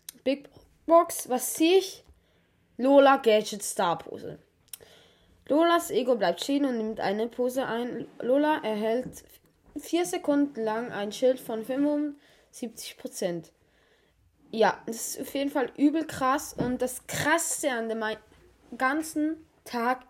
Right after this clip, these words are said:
in Brawl Stars, ihr werdet es nicht erraten, Double Lola und Meg. Es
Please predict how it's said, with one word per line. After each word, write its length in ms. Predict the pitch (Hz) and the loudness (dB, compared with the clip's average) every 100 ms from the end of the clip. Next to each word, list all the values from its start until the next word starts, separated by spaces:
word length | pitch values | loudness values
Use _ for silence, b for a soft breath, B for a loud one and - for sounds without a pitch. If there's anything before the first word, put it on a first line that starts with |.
| _ | _
in 220 | 240 254 | -6 -2
Brawl 280 | 220 208 208 | 0 0 0
Stars, 380 | 208 - 104 - | -6 -10 -10 -8
ihr 200 | - 202 | -4 0
werdet 280 | 226 247 254 | 0 0 -4
es 100 | - | -8
nicht 180 | 233 226 | -6 -4
erraten, 500 | 196 196 202 208 220 B B B B _ | -2 -2 -2 -4 -12 B B B B _
Double 460 | 262 277 370 330 302 | 4 4 4 4 4
Lola 480 | 277 294 294 285 | 4 2 4 2
und 420 | 269 240 285 277 208 | 2 2 2 0 0
Meg. 560 | 214 208 165 143 - _ _ _ _ - | 2 2 0 -4 -14 _ _ _ _ -6
Es 360 | 208 - - | -4 -6 -10